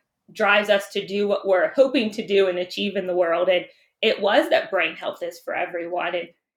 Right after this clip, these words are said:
for me, that just seems so intuitive, but I take for granted my background of, of working with such diverse populations and,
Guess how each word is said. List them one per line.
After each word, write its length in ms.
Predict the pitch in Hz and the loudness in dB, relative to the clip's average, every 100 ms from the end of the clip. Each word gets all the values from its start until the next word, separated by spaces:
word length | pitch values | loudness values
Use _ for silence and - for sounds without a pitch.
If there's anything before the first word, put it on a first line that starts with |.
| _ _ _ | _ _ _
for 140 | 262 | 6
me, 260 | 247 247 285 | 6 4 4
that 220 | 254 - | 4 4
just 180 | 226 220 | 2 -2
seems 260 | 226 214 | -4 -2
so 180 | 214 202 | 2 2
intuitive, 720 | 202 202 - 175 185 196 208 | 2 -4 -4 0 2 2 2
but 120 | - 196 | 0 2
I 100 | 190 | 2
take 280 | - 190 | 0 -4
for 160 | - 196 | -2 -4
granted 500 | 180 190 190 190 190 | 0 2 4 2 0
my 200 | 190 170 | -4 -6
background 640 | 175 156 165 - 160 180 | -2 -2 -2 -2 -4 -4
of, 100 | 170 - | -6 -2
of 100 | 190 185 | -2 2
working 360 | 190 180 220 | 2 2 -4
with 120 | 196 175 | -4 -4
such 300 | - - - | -6 -6 -6
diverse 400 | 175 170 170 - | -6 -4 -8 -6
populations 840 | - 165 160 156 147 165 170 170 165 | -6 -6 -6 -6 -6 -6 -12 -12 -10
and, 220 | 160 160 | -10 -10